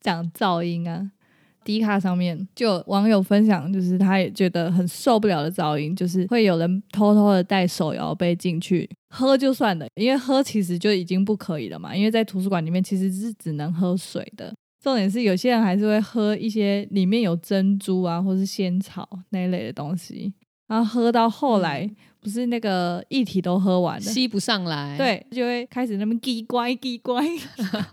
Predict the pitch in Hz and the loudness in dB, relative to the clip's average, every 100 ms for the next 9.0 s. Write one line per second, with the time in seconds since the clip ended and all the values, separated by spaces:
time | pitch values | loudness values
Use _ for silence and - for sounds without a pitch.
0 | - - - - - 320 - 311 - 311 | -14 -18 -16 -12 -8 -8 -6 -8 -6 -8
1 | - _ - 403 247 269 330 320 320 277 | -8 _ -4 0 0 -2 -4 -2 -2 0
2 | 208 202 226 247 202 _ _ _ _ _ | 0 0 -2 -2 -4 _ _ _ _ _
3 | _ _ _ _ _ 233 233 277 269 220 | _ _ _ _ _ 0 2 4 2 2
4 | 277 240 185 190 240 226 170 202 208 - | 0 0 2 2 0 0 -4 -6 -10 -6
5 | 285 311 302 254 285 220 180 175 190 202 | -4 -2 0 0 2 2 0 -2 -2 -2
6 | 180 165 156 208 - _ 233 202 202 208 | -2 -4 -8 -10 -12 _ -2 0 0 -2
7 | 180 196 214 214 208 - _ _ 262 233 | -2 -2 -2 0 -2 -4 _ _ -4 -2
8 | 170 175 202 220 175 175 185 175 95 | -2 0 2 2 0 -4 -4 -2 -4